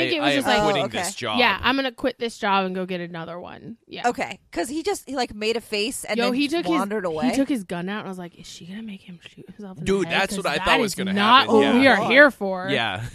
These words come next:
Speaker 2: <laughs> But no,
Speaker 1: No,
Speaker 2: I
Speaker 1: I
Speaker 2: think
Speaker 1: think
Speaker 2: he's
Speaker 1: he
Speaker 2: just,
Speaker 1: just,
Speaker 2: like,
Speaker 1: yeah,
Speaker 2: gonna
Speaker 1: he was
Speaker 2: become
Speaker 1: like,
Speaker 2: a librarian
Speaker 1: "Well, I
Speaker 2: now
Speaker 1: don't
Speaker 2: or
Speaker 1: wanna
Speaker 2: something.
Speaker 1: do this anymore. I
Speaker 3: Okay.
Speaker 1: definitely am quitting."
Speaker 3: I've decided I hate guns. I
Speaker 1: Yeah.
Speaker 3: will never look at
Speaker 1: He's
Speaker 3: a
Speaker 1: gonna
Speaker 3: gun.
Speaker 1: wake up in the morning and go, "What the fuck? <laughs>
Speaker 2: Yeah.
Speaker 1: Where's
Speaker 3: Okay.
Speaker 1: my everything?"
Speaker 2: Yeah. Yeah. So, uh,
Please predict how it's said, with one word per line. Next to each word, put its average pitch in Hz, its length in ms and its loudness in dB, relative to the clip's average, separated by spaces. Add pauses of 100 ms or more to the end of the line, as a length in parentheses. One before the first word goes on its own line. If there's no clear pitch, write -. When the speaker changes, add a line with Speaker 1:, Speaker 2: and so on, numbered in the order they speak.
Speaker 2:
<laughs> 202 300 4 (480)
But 120 160 -2
no, 131 80 -2
Speaker 1:
No, 127 60 4
Speaker 2:
I 262 80 6
Speaker 1:
I 262 80 6
Speaker 2:
think 220 120 2
Speaker 1:
think - 60 0
Speaker 2:
he's 214 100 2
Speaker 1:
he 311 60 0
Speaker 2:
just, 202 100 2
Speaker 1:
just, 220 80 2
Speaker 2:
like, 156 240 0 (100)
Speaker 1:
yeah, 214 120 -8
Speaker 2:
gonna 220 140 0
Speaker 1:
he - 20 2
was 214 100 -2
Speaker 2:
become 214 180 -4
Speaker 1:
like, 381 140 2
Speaker 2:
a 392 60 6
librarian 403 260 0
Speaker 1:
"Well, 349 80 -2
I 359 60 0
Speaker 2:
now 370 60 -2
Speaker 1:
don't - 20 -2
Speaker 2:
or 370 100 -4
Speaker 1:
wanna 381 140 -2
Speaker 2:
something. 359 240 -2
Speaker 1:
do 370 40 -6
this 370 280 -4
anymore. 254 480 -10
I 262 160 -6
Speaker 3:
Okay. - 140 -10
Speaker 1:
definitely 285 500 -6
am 285 120 -6
quitting." 240 440 -4
Speaker 3:
I've 214 80 -4
decided 247 320 -6
I 214 140 -4
hate 247 360 -14
guns. 196 500 -14 (200)
I 220 60 -6
Speaker 1:
Yeah. 214 60 -4
Speaker 3:
will 208 60 -4
never 220 160 -6
look 208 160 -8
at - 60 2
Speaker 1:
He's 311 80 0
Speaker 3:
a - 20 -2
Speaker 1:
gonna 415 120 0
Speaker 3:
gun. 370 60 -2
Speaker 1:
wake 285 140 2
up 262 100 -4
in 302 80 -6
the 320 60 -2
morning 302 240 -2
and 285 80 -4
go, 262 80 0
"What 240 200 -10
the - 80 -20 (100)
fuck? 226 200 -10 (180)
<laughs> 135 120 -12
Speaker 2:
Yeah. 147 240 0 (460)
Speaker 1:
Where's 320 260 -16
Speaker 3:
Okay. 392 220 -2
Speaker 1:
my - 60 -2
everything?" 269 600 -14 (420)
Speaker 2:
Yeah. 92 260 -8 (440)
Yeah. 262 260 -6
So, 151 260 -4
uh, 147 240 -2